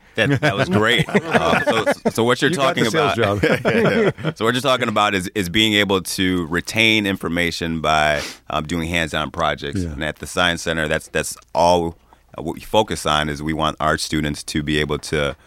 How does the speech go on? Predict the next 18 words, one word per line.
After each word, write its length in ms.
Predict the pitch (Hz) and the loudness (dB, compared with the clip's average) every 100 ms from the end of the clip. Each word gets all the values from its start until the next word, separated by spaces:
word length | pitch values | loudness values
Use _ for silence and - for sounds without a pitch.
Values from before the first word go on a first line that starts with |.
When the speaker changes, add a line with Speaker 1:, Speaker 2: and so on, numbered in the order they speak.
| _ _ - | _ _ -8
Speaker 1:
um, 300 | 69 65 - - | -8 -8 -14 -16
do 200 | - 80 - | -10 -10 -10
hands-on 500 | - 95 95 92 92 | -4 -2 0 0 0
projects 600 | 87 82 65 69 73 - - | 2 0 0 -2 -8 -10 -14
so 140 | - | -6
that 220 | 80 76 | -2 0
they 100 | 80 | -2
can 140 | 78 80 | -4 -6
retain 260 | - 85 | -4 -4
the 60 | 85 | -4
information 480 | 78 76 76 80 76 | -4 -4 -4 -4 -4
and 100 | 73 | -4
that 100 | 67 | -4
it's 140 | 65 | -6
fun, 460 | - - 82 82 85 | -8 -2 0 0 -2
cool, 340 | - 85 82 | -4 -2 0
engaging, 600 | 73 73 73 82 78 80 | -2 -4 -4 -4 -4 -6
exciting, 600 | - - 80 78 78 80 | -8 -6 -2 -2 -2 -6